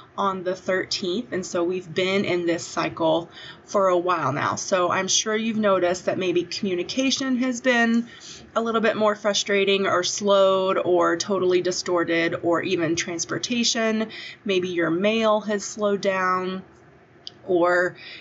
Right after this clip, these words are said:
you know, you just don't feel like you're flowing like you were before. Or maybe you had a lot of momentum in September and the first of October,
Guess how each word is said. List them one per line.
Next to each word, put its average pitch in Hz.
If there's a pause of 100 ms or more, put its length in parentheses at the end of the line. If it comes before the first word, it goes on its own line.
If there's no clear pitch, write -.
(140)
you 202
know, 175
you 180
just 190
don't 196
feel 196
like 180
you're 170
flowing 180 (180)
like 160 (140)
you 170
were 165
before. 180 (460)
Or 190
maybe 185
you 202
had 226
a 226
lot 233
of 233
momentum 233
in 185
September 214
and 202
the 190
first 208
of 196
October, 185